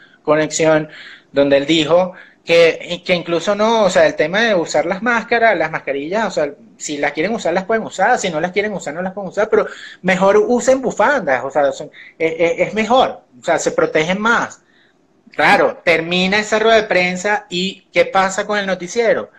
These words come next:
En vez de, bueno, decir, "Oye, sí, este tipo de verdad está loco, no puede decir eso", lo que tiene que decir es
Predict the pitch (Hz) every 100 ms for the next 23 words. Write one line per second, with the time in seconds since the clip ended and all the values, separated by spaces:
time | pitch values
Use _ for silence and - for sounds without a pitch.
0 | _ _ - 135 120 117 120 180 185 214
1 | 180 147 135 175 180 147 160 131 160 143
2 | - 110 131 165 160 113 117 120 135 -
3 | 143 - 131 165 - 165 170 147 123 -
4 | 135 156 160 170 165 185 180 131 - 120
5 | 127 165 165 175 180 196 185 175 165 180